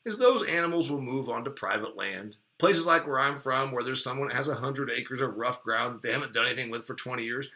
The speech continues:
might finally see the economic potential for putting some cow-calf, uh, uh, operations in. But what I'm worried about, and you should worry about, dear listener to the Business of Agriculture podcast, is what this really means for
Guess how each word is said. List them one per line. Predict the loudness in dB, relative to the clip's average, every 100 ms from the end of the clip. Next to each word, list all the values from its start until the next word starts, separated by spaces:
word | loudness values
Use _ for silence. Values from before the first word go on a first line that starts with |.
| -2
might | 0 0
finally | 2 4 4
see | 0 0
the | -2
economic | 0 -2 -4 -6
potential | -6 -4 -2 -4 -4
for | -6
putting | -2 -2 -2
some | -6 -2
cow-calf, | -2 -2 0 0 0 -2 -6
uh, | -6 -6 -10 _ _
uh, | -20 -18 -16 -6
operations | -4 -2 -2 -2 -4 -6
in. | -12 -16 -20 -18 -18 -20 _ 0
But | 0 0
what | -2 0 0 -2 _ 2
I'm | 2 4
worried | 0 0 -2
about, | -2 -2 -2 -2
and | -6 -6
you | -4 0
should | 0 0
worry | -4 -4
about, | -4 -2 -2 -2
dear | -2 0
listener | 0 -2 -4 -4
to | -6
the | -8
Business | -6 -6 -6
of | -6
Agriculture | -6 -6 -8 -8 -8 -10 -12 -16 -12
podcast, | -10 -8 -6 -4 -2 -4 -6 -14 _ _ _ _
is | -4 -4
what | -2 -2
this | 0 0 0
really | 0 2 0
means | -2 -4 -6
for | -6 -6 -6